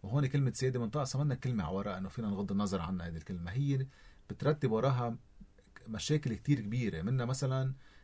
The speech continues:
التهريب، هيك، وعدم ضبط الحدود. طب وأبسط شغلة، هلا كمان عم نطلع الاقتصاد وأنا ماني اختصاصي، بس أبسط شغلة بعرفها أنا، إذا أنت اليوم بدك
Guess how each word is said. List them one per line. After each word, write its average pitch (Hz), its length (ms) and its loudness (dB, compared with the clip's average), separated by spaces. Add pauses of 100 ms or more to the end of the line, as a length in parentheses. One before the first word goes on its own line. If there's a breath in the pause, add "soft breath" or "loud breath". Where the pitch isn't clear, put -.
التهريب، 113 480 0 (260)
هيك، 101 380 -2 (260 soft breath)
وعدم 120 280 2
ضبط 117 260 0
الحدود. 98 360 -4 (800 loud breath)
طب 92 140 -2
وأبسط - 320 -2
شغلة، 110 440 2
هلا 104 120 -2
كمان 117 280 -2
عم 101 140 2
نطلع 101 220 -2
الاقتصاد 101 500 -2
وأنا 98 140 -2
ماني 107 220 -2
اختصاصي، 95 500 -6
بس - 180 -8
أبسط - 360 -8
شغلة 113 240 0
بعرفها 95 460 -4
أنا، 87 200 -8
إذا 95 140 -6
أنت 131 160 -2
اليوم 117 240 0
بدك 92 240 -2